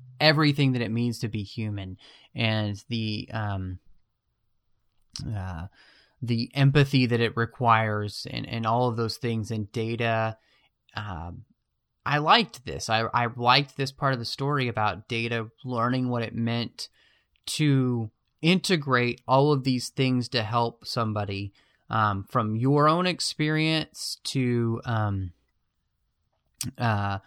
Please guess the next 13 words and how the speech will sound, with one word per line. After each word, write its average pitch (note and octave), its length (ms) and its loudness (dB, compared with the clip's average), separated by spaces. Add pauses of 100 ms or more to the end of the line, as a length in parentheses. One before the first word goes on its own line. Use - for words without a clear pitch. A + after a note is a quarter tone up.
(480)
l-, A#2 400 -12
putting D#3+ 280 4
yourself C#3+ 440 2
in C3 100 2
somebody C3 300 0
else's B2+ 300 0
shoes. B2 420 -2 (220)
All D3 260 4
of D3+ 80 -2
those C3+ 240 0
take B2+ 240 -4
emotions, G#2 880 -8 (100)
and G#2 440 -6